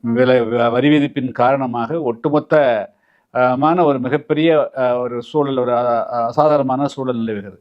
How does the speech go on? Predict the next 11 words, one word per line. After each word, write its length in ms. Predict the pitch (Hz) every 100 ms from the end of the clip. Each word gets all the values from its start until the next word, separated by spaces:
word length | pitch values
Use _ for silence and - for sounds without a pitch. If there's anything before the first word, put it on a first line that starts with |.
| _
இந்த 320 | - 135 165
நேரத்துல 520 | 147 143 147 131 120 131 143 _ _ _ _ _ -
இந்த 120 | 185 156
கேஸ் 220 | 165 -
விலை 200 | 147 139
உயர்வை 320 | 127 135 135 151
மத்திய 280 | 120 131
அரசு 220 | 123 117 113
தவிர்த்திருக்க 520 | 117 127 123 110 120
வேண்டும். 400 | 117 123 120 175 _ _ _ _ _ _ _
அதை 400 | 113 113 113 113